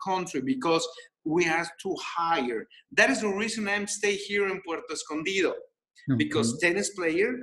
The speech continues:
Speaker 1: it, it, it, you have destruction at the sea level, not at, not at, not at the sea, uh, not at the level of Mexico City or another cities. This is one, uh, another problem.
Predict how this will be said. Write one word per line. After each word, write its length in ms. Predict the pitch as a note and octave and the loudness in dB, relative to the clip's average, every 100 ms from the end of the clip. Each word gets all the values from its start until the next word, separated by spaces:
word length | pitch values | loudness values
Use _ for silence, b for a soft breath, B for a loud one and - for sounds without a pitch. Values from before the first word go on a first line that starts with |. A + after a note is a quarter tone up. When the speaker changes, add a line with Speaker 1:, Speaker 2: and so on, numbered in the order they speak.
| B2+ B2 - | -10 -12 -4
Speaker 1:
it, 180 | C3+ - | -4 -2
it, 140 | D3 D3 - | -6 -6 -4
it, 200 | D#3+ D#3+ | -4 0
you 100 | E3 | 2
have 180 | E3 D#3+ | 2 0
destruction 520 | D#3 - E3+ - G3 | -2 0 0 2 -2
at 140 | D3+ - | -2 -4
the 80 | |
sea 220 | - E3 E3 | -2 2 2
level, 520 | F3 C#4+ - - - - _ _ C3 | 4 4 2 -4 -6 -14 _ _ -8
not 340 | D#3+ F#3 F3+ | -2 -2 -2
at, 120 | D3 - D3+ | -4 -6 -8
not 240 | E3 F3 | -6 -4
at, 100 | F3+ F#3+ - | -6 -6 -10
not 240 | D4+ D#4+ | -6 -4
at 120 | D4+ C#4+ | -4 -6
the 140 | - - - | -8 -10 -6
sea, 260 | - D#4 C#3+ C#3 - - | -4 -4 -4 -8 -6 -8
uh, 40 | - | -6
not 200 | D3 D#3+ | -4 -2
at 100 | D3+ B2+ | -2 -4
the 60 | |
level 380 | B2 C#3+ D3+ D3 | -4 0 0 -2
of 80 | B2 A#2+ A#2+ | -6 -10 -10
Mexico 420 | C3+ - - F4 | -8 -8 -10 -12
City 340 | - - - D3+ - - - | -8 -2 0 0 -4 -14 -2
or 280 | D#3+ F3+ F#3 - | 2 6 4 2
another 380 | C3 C3 C3+ D3+ | -2 -2 -4 0
cities. 720 | - G#3+ G3+ G#2+ - - - _ _ _ | 2 2 2 0 -2 -4 -10 _ _ _
This 160 | F#3 F#3+ | 0 2
is 120 | G#3+ | 2
one, 340 | A3 A3+ B3 B3 | 2 2 0 2
uh, 160 | E3 D#3+ | 2 2
another 320 | F3 G#3+ G#3+ | 4 4 4
problem. 600 | A3 G3+ F#3+ F3+ B2+ | 2 4 4 2 -4